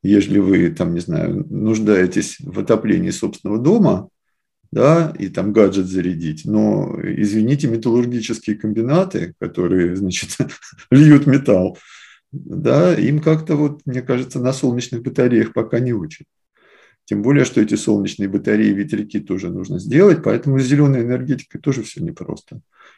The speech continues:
И ядерная энергетика, она тоже всех напугала, да, после там Фукусимы и Чернобыля. До термоядерных станций далеко. Ну, с нефтью, газом – это отдельная история. Они вроде пока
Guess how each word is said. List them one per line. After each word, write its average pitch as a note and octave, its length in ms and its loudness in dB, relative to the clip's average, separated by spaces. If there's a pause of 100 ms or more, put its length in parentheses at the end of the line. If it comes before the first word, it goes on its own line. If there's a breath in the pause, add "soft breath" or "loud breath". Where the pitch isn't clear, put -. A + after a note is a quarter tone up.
И C3+ 60 4
ядерная B2 580 4
энергетика, G#2+ 720 -4
она G#2 180 -2
тоже A#2 280 -4
всех A#2 260 -6
напугала, G#2 640 2
да, A2 180 2
после G#2+ 340 -6
там - 220 -10
Фукусимы G2+ 600 -4
и F#2+ 40 -4
Чернобыля. F2+ 760 -4 (400 soft breath)
До A2 200 4
термоядерных G#2 920 2
станций F#2 460 -6
далеко. B2 720 -2 (640 soft breath)
Ну, D3 400 4
с - 100 -6
нефтью, C#3+ 400 2
газом – F2+ 500 0 (140)
это F#2 220 -4
отдельная D3+ 440 2
история. G#2+ 760 -2
Они G2+ 480 0
вроде G2+ 320 2
пока G2+ 520 -2